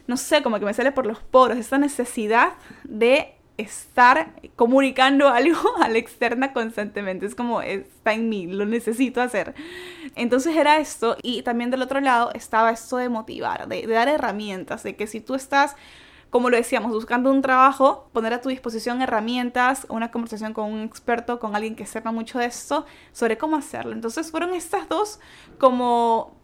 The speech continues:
principales gatillantes y llegué a la idea de podcast. Y claro, pues este podcast creo que recién en Ecuador está como tomando fuerza. Como que he, he escuchado algunos podcasters de Ecuador y, y me doy cuenta que recién está tomando fuerza, entonces era como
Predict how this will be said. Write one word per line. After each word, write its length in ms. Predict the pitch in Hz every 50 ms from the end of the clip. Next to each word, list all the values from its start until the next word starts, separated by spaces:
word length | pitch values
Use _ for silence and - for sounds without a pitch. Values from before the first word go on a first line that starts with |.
| _ -
principales 1040 | 269 277 277 269 - 269 - - - 262 269 269 277 285 285 285 294 311 311 -
gatillantes 960 | - 254 233 226 233 226 214 202 233 240 254 262 269 269 392 508 523 - - - -
y 140 | - 247 240
llegué 180 | 226 214 233
a 20 | 226
la 80 | 240
idea 320 | 240 247 226 226 226 220 277
de 140 | 226 214
podcast. 760 | 202 - - 392 392 - - - 214 214 254 262 - - - -
Y 140 | - - 220
claro, 260 | - 262 247 214 -
pues 160 | - 214 - -
este 300 | - 233 - - 285 277
podcast 600 | 277 294 269 269 - 285 311 370 - - - - _ _
creo 180 | - 269 285 277
que 140 | - 392 427
recién 420 | 370 269 262 - - 262 262 277
en 160 | 330 349 370
Ecuador 480 | 330 294 269 - 226 208 208 214 220 254
está 320 | 339 320 - - 220 220
como 240 | 220 254 254 262 247
tomando 340 | 247 220 208 202 208 214 214
fuerza. 460 | 220 - 233 220 233 - - 277 - - - _ _ _
Como 160 | - 233 214 208
que 260 | - 214 208 - 202
he, 120 | 226 226 -
he 60 | 226
escuchado 320 | 220 - 262 240 - 247
algunos 300 | 240 240 233 233 254 -
podcasters 680 | - - 226 226 - 214 208 - - 247 247 254 247 -
de 100 | - 202
Ecuador 500 | 202 202 196 190 190 202 233 349 - - -
y, 200 | 202 214 190 -
y 60 | -
me 100 | 214 208
doy 60 | 214
cuenta 200 | 208 240 240 262
que 80 | 269 240
recién 200 | - 226 - 226
está 140 | 254 - -
tomando 260 | - 233 233 233 254
fuerza, 300 | 254 - 294 277 277 294
entonces 260 | 277 233 208 220 233 254
era 160 | 226 226 233
como 240 | 247 226 214 -